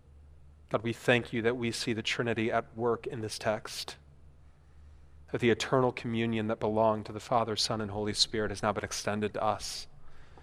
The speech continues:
and that for those who know Jesus, for an eternity forward, we will experience that relationship with you.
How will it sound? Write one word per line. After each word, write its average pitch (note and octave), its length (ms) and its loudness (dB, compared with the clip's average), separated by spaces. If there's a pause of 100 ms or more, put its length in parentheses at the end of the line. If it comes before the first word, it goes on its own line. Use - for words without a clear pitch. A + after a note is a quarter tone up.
(1040)
and A2+ 100 0
that G#2+ 60 4
for A#2+ 120 4
those A2 260 8
who A2+ 80 0
know G#2+ 280 4
Jesus, G2+ 720 0 (240)
for - 240 2
an G#2+ 80 4
eternity A#2 600 2
forward, - 600 -4 (1000)
we A#2 140 6
will G2+ 120 4
experience G2+ 640 0
that G#2 160 2
relationship G2 600 -2
with G2 200 -6
you. A#2 140 -12